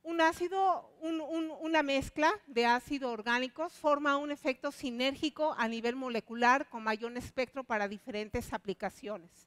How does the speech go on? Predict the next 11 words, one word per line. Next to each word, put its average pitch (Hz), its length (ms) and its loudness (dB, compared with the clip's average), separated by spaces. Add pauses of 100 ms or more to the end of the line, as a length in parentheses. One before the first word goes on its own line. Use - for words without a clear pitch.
(580)
Aquí 240 280 0
va. 240 260 4 (1000)
Un 320 160 -2
ácido 339 340 2
orgánico 302 760 2 (1300)
tiene 285 240 0
su - 140 -10
desempeño 233 840 -2
en 240 160 -4
cuestión 247 560 -4
de 339 320 2